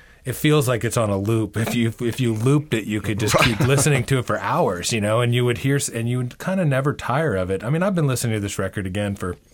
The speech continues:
Speaker 1: probably over, well, over twenty years, maybe, maybe more. I think I first heard it in, like, eighty-seven or something like that was when I got hip to this record.
Speaker 2: Yeah, it never gets old.
Speaker 1: It never gets old. Do you, do you remember the first time you heard it?
Speaker 2: I can't remember exactly, no.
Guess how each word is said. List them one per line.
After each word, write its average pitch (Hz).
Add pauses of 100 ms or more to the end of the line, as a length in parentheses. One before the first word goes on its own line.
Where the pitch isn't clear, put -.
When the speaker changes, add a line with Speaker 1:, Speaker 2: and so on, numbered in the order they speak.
(240)
Speaker 1:
probably 95
over, 98
well, 95
over 101
twenty 90
years, 82
maybe, 95 (260)
maybe 95
more. 87
I 110
think 107
I 95
first 98
heard 98
it 95
in, 92
like, 87 (240)
eighty-seven 92
or 90
something 92
like 90
that 92
was 87
when 92
I 92
got 90
hip 92
to 98
this 95
record. 98 (320)
Speaker 2:
Yeah, 110
it 131
never 147
gets 101
old. 85 (300)
Speaker 1:
It 175
never 185
gets 175
old. 147
Do 143
you, 165
do 123
you 147
remember 143
the 143
first 156
time 156
you 156
heard 160
it? 165 (200)
Speaker 2:
I 117
can't 208
remember 135
exactly, 98
no. 92